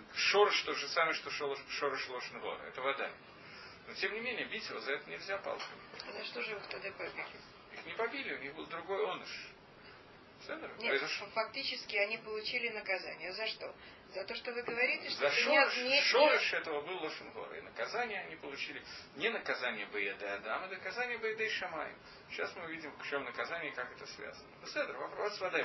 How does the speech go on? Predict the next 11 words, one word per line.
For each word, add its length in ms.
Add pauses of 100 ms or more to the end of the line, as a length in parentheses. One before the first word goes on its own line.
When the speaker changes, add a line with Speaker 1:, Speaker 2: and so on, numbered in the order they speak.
Speaker 1:
что 100
есть. 340 (1600)
Я 140
думаю, 240
что... 300
Ба-, 460
а, 40
да, 140
вы 100
что 140 (140)
хотели? 260